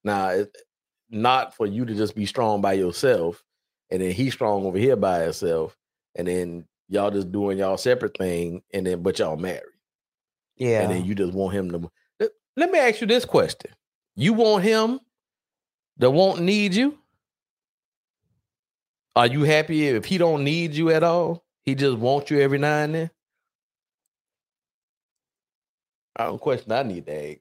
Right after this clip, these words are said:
Speaker 1: You talking about he should be happy and I want,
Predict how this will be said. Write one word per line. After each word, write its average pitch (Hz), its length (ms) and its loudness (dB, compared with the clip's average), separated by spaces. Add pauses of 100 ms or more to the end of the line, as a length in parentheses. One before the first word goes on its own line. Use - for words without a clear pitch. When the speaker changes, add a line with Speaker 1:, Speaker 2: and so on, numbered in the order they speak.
Speaker 1:
You 90 240 -6
talking 107 220 -4
about 95 160 -4
he 120 120 -4
should 104 160 -8
be 104 100 -2
happy 95 480 -2 (320)
and 90 100 -2
I 98 140 0
want, 98 380 -2